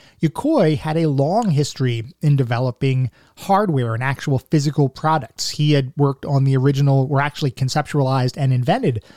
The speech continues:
the original Game and Watch back in the late seventies, early eighties. He also was the person that invented the directional pad for controllers. So he has had a long history in hardware creation.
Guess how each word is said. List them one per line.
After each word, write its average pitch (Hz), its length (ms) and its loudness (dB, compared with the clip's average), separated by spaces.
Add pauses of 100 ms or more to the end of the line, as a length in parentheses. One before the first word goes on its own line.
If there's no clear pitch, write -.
(200)
the 139 120 4
original 139 400 4
Game 139 340 0
and 143 160 2
Watch 104 420 -8 (280)
back 127 320 -2
in 139 300 0
the 131 100 0
late 143 240 0
seventies, 135 420 2
early 139 340 0
eighties. 143 460 -2
He 131 220 -2
also 131 540 2
was 127 280 0
the 127 100 -4
person 135 360 -2
that 135 160 0
invented 143 560 0
the 135 100 0
directional 147 540 0
pad 120 400 -4
for 143 80 -2
controllers. 156 680 0 (280)
So - 180 2
he 330 240 -2
has 339 120 -6
had 180 260 -4
a 156 140 0
long 131 320 -2
history 131 580 -2 (380)
in 143 160 2
hardware 143 500 2
creation. 135 640 -4